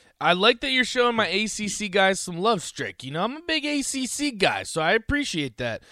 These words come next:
Uh, I actually have Tyler Van Dyke at three. Freshman last year, three thousand yards passing, twenty-five touchdowns, six picks as a freshman. Manny Diaz, I will be the first to tell you,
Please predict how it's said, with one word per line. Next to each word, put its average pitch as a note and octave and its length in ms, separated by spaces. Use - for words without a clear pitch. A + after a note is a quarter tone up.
Uh, - 120
I D3 260
actually F4 260
have A#3+ 140
Tyler F#3+ 300
Van F3 220
Dyke D#3 240
at G2+ 100
three. D3+ 520
Freshman A3+ 500
last E3+ 420
year, D3+ 140
three G3 280
thousand G3 400
yards D#3+ 300
passing, C#3 440
twenty-five F3 480
touchdowns, D3+ 520
six - 320
picks - 380
as C#3 160
a C3 40
freshman. - 540
Manny A#3 360
Diaz, A3+ 400
I A3 100
will A#3+ 80
be G#3+ 120
the F3 100
first - 340
to - 40
tell F#3 140
you, F3+ 160